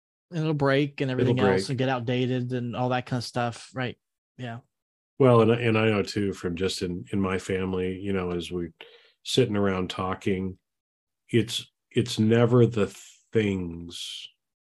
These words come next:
Speaker 2: that people got that they talk about or that they reminisce about from childhood.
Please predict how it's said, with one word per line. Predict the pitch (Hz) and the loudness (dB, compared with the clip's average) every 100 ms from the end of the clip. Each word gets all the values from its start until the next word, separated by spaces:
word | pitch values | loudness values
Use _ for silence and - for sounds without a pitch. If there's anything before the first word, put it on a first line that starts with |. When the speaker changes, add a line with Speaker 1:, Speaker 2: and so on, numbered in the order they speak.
| _ _ _ _ | _ _ _ _
Speaker 2:
that | - 101 | -8 -4
people | 104 101 90 | -2 -2 -4
got | 85 87 87 | -4 -8 -8
that | 101 | -8
they | 90 85 | -8 -10
talk | - 92 - | -8 -10 -8
about | 104 107 113 135 | -8 -6 -6 -6
or | - 101 | -4 -2
that | 98 95 | -2 -2
they | 95 | -4
reminisce | 90 95 92 87 87 - | -2 -2 -4 -6 -8 -6
about | 98 98 95 87 | -6 -6 -8 -10
from | - - 85 | -12 -10 -10
childhood. | 85 85 82 92 104 104 101 | -10 -10 -10 -6 -6 -6 -10